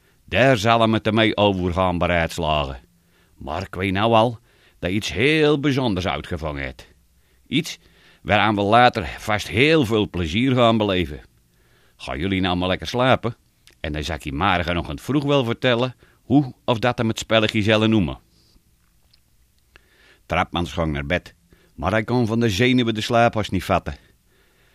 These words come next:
Telkens overnieuw moest hij aan die middag terugdenken. Hij hoopte maar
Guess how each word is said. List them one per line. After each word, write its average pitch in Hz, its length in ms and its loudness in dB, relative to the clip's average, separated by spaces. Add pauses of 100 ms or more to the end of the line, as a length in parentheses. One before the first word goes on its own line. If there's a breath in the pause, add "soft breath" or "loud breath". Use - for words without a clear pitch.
(160)
Telkens 107 460 0
overnieuw 101 460 0
moest 104 260 -2
hij 104 120 0
aan 104 100 0
die 104 80 4
middag 113 300 2
terugdenken. 80 680 -4 (600)
Hij - 220 -10
hoopte 92 320 -4
maar 78 260 -6